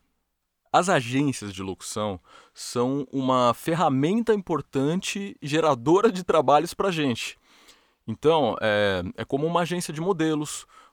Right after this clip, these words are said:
uma agência de casting de atores, só que é pra gente que trabalha com voz. O contratante pode chegar direto em você? Pode, se você tiver fazendo uma boa divulgação, claro.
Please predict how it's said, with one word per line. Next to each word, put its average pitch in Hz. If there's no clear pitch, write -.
uma 113
agência 110
de 107
casting 101
de 107
atores, 135
só -
que 185
é 127
pra 185
gente 196
que -
trabalha 113
com 143
voz. 113
O 151
contratante 226
pode 185
chegar 113
direto 113
em 107
você? 92
Pode, 101
se -
você 101
tiver 117
fazendo 139
uma 139
boa 107
divulgação, 113
claro. 95